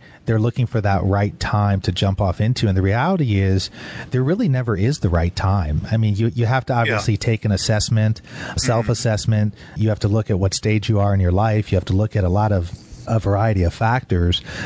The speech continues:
Speaker 1: But for me, it just came to a point where I thought, "I just have to do this. I just can't do, do anything
Speaker 2: Right.
Speaker 1: else." And I think you were, you were very much instrumental in helping me to get to that decision. And I, and I definitely, I, I mean, I wanna take,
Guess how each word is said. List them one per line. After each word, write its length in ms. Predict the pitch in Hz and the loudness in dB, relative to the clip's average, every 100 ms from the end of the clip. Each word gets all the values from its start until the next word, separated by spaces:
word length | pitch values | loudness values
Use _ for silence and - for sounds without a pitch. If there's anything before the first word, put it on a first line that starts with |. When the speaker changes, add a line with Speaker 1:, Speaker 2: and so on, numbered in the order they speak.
| - | -4
Speaker 1:
But 180 | 120 117 | -4 -2
for 240 | - 107 | -2 0
me, 760 | 95 107 143 139 127 110 101 98 - - - - | 2 2 2 2 2 2 2 0 -6 -20 -8 -4
it 120 | 110 | -2
just 240 | 113 - | -2 -2
came 180 | 120 107 | -2 0
to 140 | 110 | 0
a 40 | 92 | 0
point 320 | - 104 104 | 0 0 0
where 100 | 98 | 2
I 60 | 98 | 0
thought, 280 | - 92 98 | 2 0 2
"I 140 | 101 | 0
just 160 | 95 - | 0 -2
have 480 | - - 90 85 - | -2 0 0 -2 -4
to 80 | |
do 220 | 78 92 98 | 0 0 0
this. 260 | 76 - | -2 -2
I 80 | 85 | 0
just 220 | 85 - | 0 -2
can't 600 | - 110 92 - - 107 | -2 0 0 -2 -2 0
do, 380 | 95 90 85 85 - - - - | 2 2 2 0 -2 -12 -12 -4
do 160 | 104 | 0
anything 280 | 90 85 117 | 2 0 0
Speaker 2:
Right. 140 | 95 95 | -2 0
Speaker 1:
else." 300 | 98 87 113 | 2 2 0
And 100 | 117 | 0
I 60 | |
think 260 | 160 165 156 | 0 -2 0
you 140 | 190 | 0
were, 320 | 151 135 123 - - 120 104 | 2 0 -2 -6 -14 -12 -6
you 80 | 196 | -2
were 100 | 175 | 0
very 280 | 151 170 151 | 2 2 2
much 260 | 139 123 139 | 0 0 0
instrumental 500 | 123 127 127 131 113 | 0 0 2 2 0
in 60 | |
helping 580 | 101 123 131 - 120 107 | 0 -2 -2 0 0 2
me 320 | 101 95 98 - - - | 2 2 0 -4 -12 -6
to 100 | 123 | -2
get 200 | 101 104 | -2 -2
to 100 | 113 | 0
that 180 | 101 95 | 0 0
decision. 540 | 92 - 117 120 104 | -2 0 -2 0 0
And 80 | 113 | 2
I, 140 | 131 131 - - | 0 -2 -6 -2
and 100 | 160 | 0
I 80 | 151 | 0
definitely, 440 | 185 277 - 180 | -2 -2 -2 -2
I, 60 | 151 | 0
I 100 | 156 | 0
mean, 140 | 160 | 0
I 20 | |
wanna 240 | 160 277 294 | 0 0 0
take, 280 | 175 151 | -2 -2